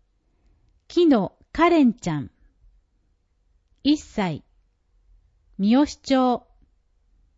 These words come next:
笑顔が可愛いカレンちゃん。一歳の誕生日おめでとう。大好きだよ。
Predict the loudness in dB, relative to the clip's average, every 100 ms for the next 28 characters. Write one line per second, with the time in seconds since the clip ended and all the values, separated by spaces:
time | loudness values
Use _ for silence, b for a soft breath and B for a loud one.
0 | _ _ _ _ _ 0 4 4 4 2
1 | 0 0 2 2 2 0 -2 0 0 -2
2 | -4 -6 -6 -10 _ _ _ _ _ _
3 | _ _ _ -2 -2 0 0 2 2 0
4 | 2 4 4 4 2 2 -2 -4 -2 2
5 | 2 2 2 2 0 _ _ _ _ _
6 | _ _ -2 0 0 -4 -4 -2 0 -2
7 | -4